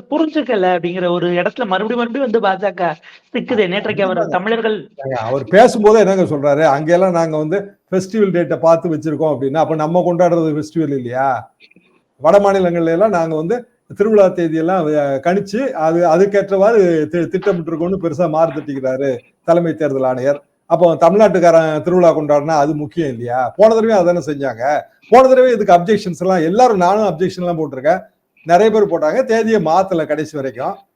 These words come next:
Speaker 2: ரெண்டு மணி நேரம் எக்ஸ்ட்ரா கொடுத்தாங்க. அப்புறம் இந்த தடவையும் அதே தவறு செய்யக்கூடாதுல்ல.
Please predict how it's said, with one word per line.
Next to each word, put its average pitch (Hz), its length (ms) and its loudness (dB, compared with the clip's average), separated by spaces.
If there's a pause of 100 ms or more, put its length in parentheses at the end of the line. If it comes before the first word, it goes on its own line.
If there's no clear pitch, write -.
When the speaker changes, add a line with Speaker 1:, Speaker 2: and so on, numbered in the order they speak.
(160)
Speaker 2:
ரெண்டு 240 200 0
மணி 208 140 2
நேரம் 226 220 2
எக்ஸ்ட்ரா 196 260 0
கொடுத்தாங்க. 139 460 -6
அப்புறம் 285 280 2
இந்த 311 200 -2
தடவையும் 330 320 2
அதே 262 200 4
தவறு 233 300 -2
செய்யக்கூடாதுல்ல. 151 640 -2